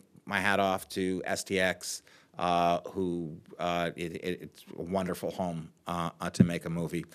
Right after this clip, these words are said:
They're kind of the new kids on the block, and, uh, they've been great. Uh, but, uh, a few times I would be asked to, to take off your writer cap and put on your director cap now.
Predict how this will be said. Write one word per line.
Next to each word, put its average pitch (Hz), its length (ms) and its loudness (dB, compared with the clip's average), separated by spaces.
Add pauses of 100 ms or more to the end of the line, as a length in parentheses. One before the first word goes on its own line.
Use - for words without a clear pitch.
(220)
They're - 80 -10
kind 95 180 -2
of 85 80 0
the 85 60 0
new 85 100 0
kids 85 260 -2
on 85 120 -4
the 80 80 -6
block, 78 360 -2
and, 78 560 -8
uh, 82 140 -8
they've 80 160 -4
been 78 120 -8
great. 73 420 -8 (520)
Uh, 85 440 4
but, 87 560 2
uh, 95 240 4
a 101 80 -2
few 165 180 4
times 139 420 0
I 110 120 0
would 113 160 0
be 110 120 0
asked 104 540 0 (360)
to, 101 440 -2
to 104 120 -12 (120)
take - 260 4
off 165 200 4
your 147 120 2
writer 120 360 2
cap 101 360 0
and 98 140 -8
put 123 160 -2
on 107 240 0
your 98 120 -4
director 90 440 -4
cap 82 340 -8
now. 78 300 -4